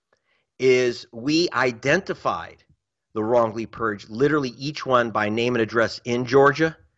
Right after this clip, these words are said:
in, uh, Michigan, in Wisconsin, and we also have the purge list from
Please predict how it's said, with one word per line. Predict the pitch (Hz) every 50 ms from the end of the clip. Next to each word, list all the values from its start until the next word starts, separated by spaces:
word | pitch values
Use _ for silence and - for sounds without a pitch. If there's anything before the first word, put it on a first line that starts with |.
| _ _ _ _ _ _ _ _ _ _
in, | - 127 120 117 117 113 113 107 - _ _ _ _ _ _ _ _ _
uh, | - 98 95 95
Michigan, | 98 117 143 143 - 160 165 175 185 202 196 - _ _ _ _ _ _ _ _ _ _ _ _ _
in | 120 113 113 113 113 110 110 110 107
Wisconsin, | 104 110 107 - - - - 120 131 143 151 151 - 185 190 202 175 - _ _ _ _ _ _ _ _ _ _ _
and | - 120 120 123 120 120 110
we | 120 123
also | 131 139 156 151 - 139
have | 131 117
the | 117 117
purge | - - 139 131 131 120 113 117
list | 120 120 120 117 - - - _
from | _ _ - 123 117 113 113 110 110 -